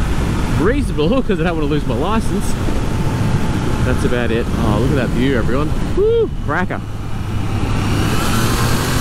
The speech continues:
Ah, squidding it.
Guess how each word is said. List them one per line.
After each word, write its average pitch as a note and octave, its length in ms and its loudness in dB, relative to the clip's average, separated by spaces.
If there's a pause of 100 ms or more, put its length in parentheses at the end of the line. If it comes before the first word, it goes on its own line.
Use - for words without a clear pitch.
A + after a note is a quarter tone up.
(2500)
Ah, C3+ 160 0
squidding - 440 2
it. A#2+ 100 0